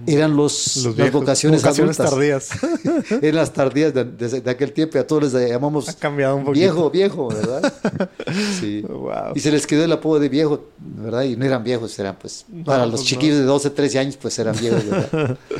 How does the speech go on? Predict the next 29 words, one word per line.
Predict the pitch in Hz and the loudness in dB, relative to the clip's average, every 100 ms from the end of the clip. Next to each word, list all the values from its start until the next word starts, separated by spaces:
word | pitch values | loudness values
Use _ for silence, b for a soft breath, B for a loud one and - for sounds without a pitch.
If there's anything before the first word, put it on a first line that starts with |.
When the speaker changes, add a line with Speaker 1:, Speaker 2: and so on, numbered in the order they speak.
| 147 | -8
Speaker 2:
<laughs> | 180 180 147 - | -10 -10 -12 -4
Oye, | 139 139 | 2 2
Speaker 1:
Sí. | 127 | 2
Speaker 2:
padre, | 143 135 | 0 0
platícanos, | 123 131 113 127 160 160 - | -2 -4 -4 -4 -2 -2 -2
a | - 135 | 0 0
ver, | 131 135 | 0 -2
¿qué, | - 160 - - | -2 -2 -4 -4
qué, | 147 151 147 | 0 0 -2
qué | 147 | -8
cosas | - 151 160 151 | -4 -2 -2 -4
aprendiste? | 160 - 113 110 120 - 160 170 B B B B _ | -4 -2 -2 -2 -4 -2 -4 -4 B B B B _
Eh, | 127 120 110 110 107 107 b b b b _ _ | -2 0 2 0 -2 -6 b b b b _ _
o-, | 170 - _ 254 | -14 -14 _ -16
y | 208 | -16
qu-, | - - _ - | -16 -20 _ -10
para | - 117 | -4 -2
empezar, | 117 110 120 | -2 -2 -2
¿qué | 143 | -2
cosas | - 135 139 | -2 -2 -2
te | 139 | -4
impactaron | 120 117 - 117 117 123 127 139 | -4 -6 -4 -2 0 0 -2 -2
llegando | 110 107 113 127 | -2 0 0 -2
tú | - 123 | 0 0
a | 117 | 0
Japón? | - - 117 107 95 _ _ _ _ _ _ _ _ b b b b b b b b _ | -4 -6 -6 -6 -10 _ _ _ _ _ _ _ _ b b b b b b b b _
Speaker 1:
El | - 139 | -10 -6
primer | 147 165 190 | -2 2 2
impacto, | 175 - 170 - 202 226 - | 2 0 -2 -2 -2 -2 -6